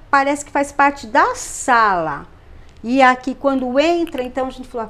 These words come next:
"Faz o azul." Lembrei do canto alemão, que é sem azul. Eu, a gente adorou. E a gente ia colocar também o ripado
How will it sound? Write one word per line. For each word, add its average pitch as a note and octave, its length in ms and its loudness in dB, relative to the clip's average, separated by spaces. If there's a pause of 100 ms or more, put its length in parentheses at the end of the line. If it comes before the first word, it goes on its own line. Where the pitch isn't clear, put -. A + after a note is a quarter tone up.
"Faz B3+ 320 2
o F#4 100 0
azul." A#3+ 420 -2
Lembrei G3+ 500 -4
do D#4+ 320 -4
canto G3 240 0
alemão, C#4+ 480 4
que D4+ 100 -6
é C#4 60 2
sem G#3+ 320 -6
azul. D4+ 480 -2 (760)
Eu, C#4+ 280 4
a D4 80 4
gente C#4+ 280 -4
adorou. C4+ 540 0 (460)
E B3 100 0
a C4 80 6
gente B3+ 280 -4
ia A#3+ 80 -4
colocar A#3 500 0
também G#3 520 -6 (600)
o A#3 80 -2
ripado C4 680 2